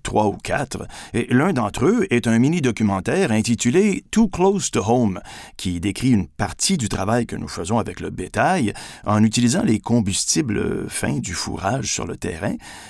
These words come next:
mais de manière à protéger les communautés, les valeurs forestières et certaines des valeurs là-bas. Nous travaillons également avec l'Université Thompson Rivers et le gouvernement dans le cadre d'un projet d'exploitation forestière par bande.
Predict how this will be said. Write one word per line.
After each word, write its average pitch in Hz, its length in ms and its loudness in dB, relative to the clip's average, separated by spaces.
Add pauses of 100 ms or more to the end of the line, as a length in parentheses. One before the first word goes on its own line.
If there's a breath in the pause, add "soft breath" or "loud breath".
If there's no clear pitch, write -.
(120)
mais 131 200 2
de 131 120 0
manière 226 260 2
à 165 60 0
protéger 147 460 0
les - 100 2
communautés, 101 640 0 (320 loud breath)
les 87 240 -4
valeurs 107 300 0
forestières 104 680 -2
et 87 300 -8
certaines 135 420 0
des 104 140 2
valeurs 98 420 -4
là-bas. 90 280 -8 (600 loud breath)
Nous 117 280 6
travaillons 92 380 -4
également 95 440 -4
avec 95 280 -6
l'Université 95 500 -4
Thompson 113 520 2
Rivers 107 640 0
et 98 280 0
le 98 100 0
gouvernement 98 520 0
dans 127 120 0
le 113 80 2
cadre 147 340 -2
d'un 104 200 0
projet 160 340 -2
d'exploitation 139 840 -2
forestière 123 680 -2 (100)
par 156 220 -2
bande. 104 480 -2